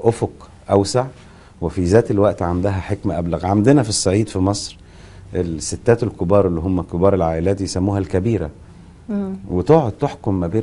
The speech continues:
Speaker 1: رجالة بشنبات وتحكم
Speaker 2: مم.
Speaker 1: عليهم وينفذ أمرها.
Speaker 2: هذا
Speaker 1: و-
Speaker 2: في الصعيد.
Speaker 1: لأن الصعيد فيه أصل مصر وأصل الحضارة،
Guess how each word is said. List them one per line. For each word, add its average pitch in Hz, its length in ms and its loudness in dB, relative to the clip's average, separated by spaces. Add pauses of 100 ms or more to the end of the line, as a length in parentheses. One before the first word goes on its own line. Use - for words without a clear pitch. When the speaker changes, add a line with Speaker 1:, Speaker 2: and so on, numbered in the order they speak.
(100)
Speaker 1:
رجالة 104 400 0
بشنبات 90 640 -2
وتحكم 101 420 -2
Speaker 2:
مم. 90 80 2
Speaker 1:
عليهم 107 480 0
وينفذ 98 760 -2
أمرها. 98 480 0 (480)
Speaker 2:
هذا 226 140 4
Speaker 1:
و- - 40 2
Speaker 2:
في 170 80 0
الصعيد. 202 560 2 (800)
Speaker 1:
لأن 131 540 6
الصعيد 117 580 0
فيه 123 540 -4
أصل 110 280 0
مصر 107 380 0
وأصل 113 380 -2
الحضارة، 98 560 4